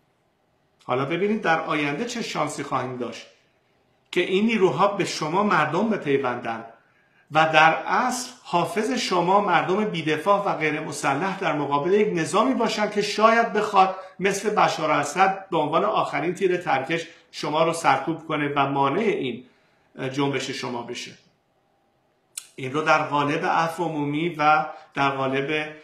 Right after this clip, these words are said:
آشتی ملی بایستی تعریف بکنیم دوستان. من به هیچ عنوان اعتقاد به یک سناریوی کودتا ندارم، ولی خطر در کجا می‌تونه باشه دوستان؟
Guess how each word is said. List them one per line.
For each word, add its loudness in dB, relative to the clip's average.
آشتی -4
ملی -2
بایستی -4
تعریف -4
بکنیم -8
دوستان. -8
من 2
به -4
هیچ -2
عنوان 0
اعتقاد -2
به -2
یک -2
سناریوی -4
کودتا -4
ندارم، -4
ولی 4
خطر 0
در 0
کجا 2
می‌تونه -2
باشه -2
دوستان؟ -8